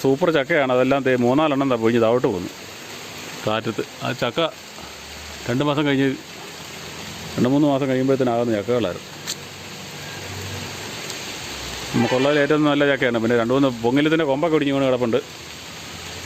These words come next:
വേറെ ഒന്നും കുഴപ്പമില്ലെന്ന് തോന്നണം. ചേട്ടച്ചാരെ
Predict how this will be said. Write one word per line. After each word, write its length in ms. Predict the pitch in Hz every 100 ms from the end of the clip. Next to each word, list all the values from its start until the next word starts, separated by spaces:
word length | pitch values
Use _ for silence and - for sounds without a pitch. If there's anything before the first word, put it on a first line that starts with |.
| - - - - - - - - -
വേറെ 180 | 110 135
ഒന്നും 140 | 143 143
കുഴപ്പമില്ലെന്ന് 420 | 143 147 143 123
തോന്നണം. 260 | 117 127 117 - - - - - - - - - -
ചേട്ടച്ചാരെ 460 | 113 117 139 143